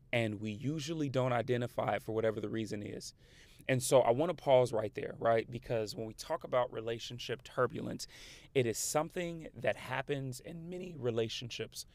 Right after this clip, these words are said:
just in general, right? When we are new to relationships, when we have yet to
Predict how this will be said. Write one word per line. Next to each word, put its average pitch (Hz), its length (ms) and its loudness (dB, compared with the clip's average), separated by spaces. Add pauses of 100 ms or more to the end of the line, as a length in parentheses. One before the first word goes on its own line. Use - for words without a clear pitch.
(300)
just - 400 -4 (300)
in 147 180 0
general, 107 540 -2
right? 120 280 8 (400)
When 110 880 -2
we 120 460 -4
are 104 320 2
new 123 440 -2
to 139 160 -6
relationships, 123 880 -2
when 113 200 -8
we 123 180 -4
have 110 180 -6
yet 113 300 0
to 113 360 -6